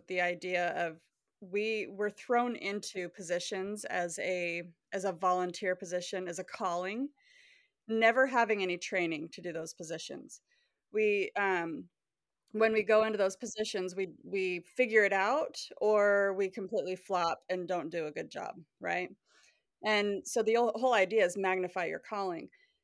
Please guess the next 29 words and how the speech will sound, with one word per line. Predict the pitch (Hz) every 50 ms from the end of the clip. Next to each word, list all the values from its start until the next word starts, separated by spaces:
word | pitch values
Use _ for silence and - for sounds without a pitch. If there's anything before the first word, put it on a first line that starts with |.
| _ _ _ _ _ _ -
but | 214 202 196 190 - - - _ _ _ _ _ _ _ _ -
magnify | 202 214 226 240 262 262 254 247 - 240 214
your | 208 196
calling | 190 - - 247 226 226 220 214 196 190 185 165 180
within | 185 196 196 190 - - - 208 208 214 214 220 220 214 - -
the, | 190 175 202 190 190 180 175 175 175 180 180 180 - _ _ _ _ _ _ _ _ _ _ _ _ _ _
the | - 202 196
confines | 196 - 240 226 226 226 233 226 - 226 208 190 190 185 190 180 -
of | - 185 185 180 175
what | 185 190 185 180 - - -
the | 185 180
church | - - - 214 196 175 180 - -
tells | - 190 175 180 175 175
you | 208 214 220 240 254 277 277 - -
is | - 196 185 -
magnifying | 202 190 185 185 190 196 190 - 190 185 185 185
that | 180 175 - -
calling. | - 196 185 180 185 190 202 226 240 269 - -
Um, | - 190 190 180 175 170 165 160 143 - - _ _ _ _ _ _ _ _ _ _ _ _ _ _ _ _ _ _ - - _ _ _ _ _ _ _ _ _ _ _ _ _ 208
but | 226 220
the | 226 226
thing | 226 - 269 262 262 262
is, | 254 240 220
is | 220 208
that | 214 185 - - _ _ -
bishops | 233 247 240 - 226 - - -
don't | - 220 208 202 170 202
have | 175 214 196 175
training. | - - - 196 190 175 160 156 165 165